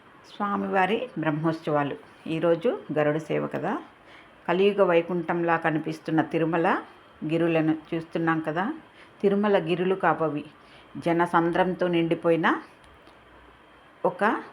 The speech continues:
మహిమాన్విత క్షేత్రం. అలా చూస్తూ ఉంటే ఆ జనం ఎక్కడి నుండి వచ్చారా అనిపిస్తుంది. స్వామిని చూడ్డానికి ఎన్నో కష్ట నష్టాలకు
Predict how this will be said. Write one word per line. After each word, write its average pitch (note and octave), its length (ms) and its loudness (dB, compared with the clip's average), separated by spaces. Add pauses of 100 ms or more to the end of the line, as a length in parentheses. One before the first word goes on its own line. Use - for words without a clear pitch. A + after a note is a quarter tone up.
(120)
మహిమాన్విత F3+ 720 0
క్షేత్రం. - 720 0 (680)
అలా F#3 380 0 (160)
చూస్తూ G3 320 0
ఉంటే G3 420 0 (720)
ఆ E3+ 160 2
జనం F3 420 0 (220)
ఎక్కడి A3+ 320 4
నుండి G#3 320 4
వచ్చారా E3+ 640 4
అనిపిస్తుంది. D#3 720 -2 (500)
స్వామిని G3+ 540 4
చూడ్డానికి F#3 680 0
ఎన్నో F3+ 300 2
కష్ట G#3 340 -2
నష్టాలకు F3 640 0